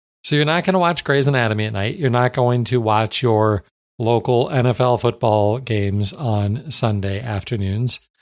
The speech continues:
None of that. It's pretty much just your background T V watching and Peacock Premium and twenty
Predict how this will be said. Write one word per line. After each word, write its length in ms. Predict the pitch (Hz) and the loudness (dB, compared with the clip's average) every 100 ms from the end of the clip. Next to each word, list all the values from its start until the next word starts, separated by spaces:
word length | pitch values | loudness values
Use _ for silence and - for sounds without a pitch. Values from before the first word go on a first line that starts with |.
| - - _ | -20 -20 _
None 160 | 127 165 | 0 0
of 100 | 147 | 0
that. 240 | 104 - _ | -4 -6 _
It's 160 | 123 - | -4 -4
pretty 300 | - 135 151 | 0 0 2
much 340 | 156 147 - | 0 0 -4
just 480 | 135 123 113 - - _ _ _ | -2 -2 -2 -6 -8 _ _ _
your 460 | 123 117 110 107 95 _ _ _ _ _ _ _ _ _ | 2 4 4 2 0 _ _ _ _ _ _ _ _ _
background 920 | 113 113 - 127 113 110 107 107 85 | -2 0 0 2 4 4 2 -2 -4
T 260 | - 131 123 | -2 0 0
V 200 | 107 107 | 0 0
watching 720 | 98 95 92 - 98 92 95 - _ _ _ | 2 0 -4 -4 -4 -2 -4 -8 _ _ _
and 240 | 123 120 | 0 2
Peacock 440 | 127 120 120 120 - | 0 0 0 0 -2
Premium 480 | 110 98 95 92 104 | -4 -2 -2 -2 -4
and 400 | 156 113 104 104 | -2 0 0 -4
twenty 420 | - 110 101 95 | -4 -2 0 -2